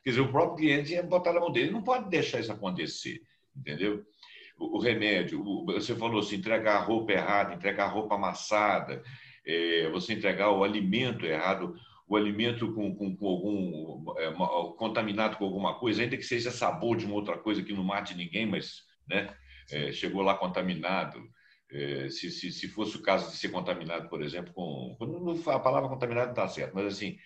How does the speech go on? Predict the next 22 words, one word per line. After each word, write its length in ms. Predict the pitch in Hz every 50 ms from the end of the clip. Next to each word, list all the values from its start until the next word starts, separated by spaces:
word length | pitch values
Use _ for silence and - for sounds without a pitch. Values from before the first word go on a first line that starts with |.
| - - - -
é, 100 | 87 92
chega 260 | 92 - 139 - 147
com 140 | 143 - 151
sabor 400 | 135 143 127 98 95 110 127 110
de 80 | 92 107
outra 240 | 107 107 87 76
coisa. 340 | - - - 60 52 - - - - - - - - -
Então, 220 | 123 117 170 180
eu, 160 | 180 175 170 160 160 160 135
eu 140 | 135 147 151
acho 180 | 156 151 -
que, 220 | - 151 123 104 104
que 100 | 110 127
é 80 | 123
interessante 800 | 117 120 117 107 90 85 - - 123 143 135 - - - - - _ _ - - - -
o, 260 | 92 98 98 92 87 87
pro, 260 | 87 90 85 76 -
pro, 220 | 90 92 90 85 -
pro 200 | 85 85 85 82
nosso 400 | 82 87 85 - - - 76 78
ouvinte 440 | 78 76 73 71 80 78 78 80 76
aqui, 340 | - - 143 143 - -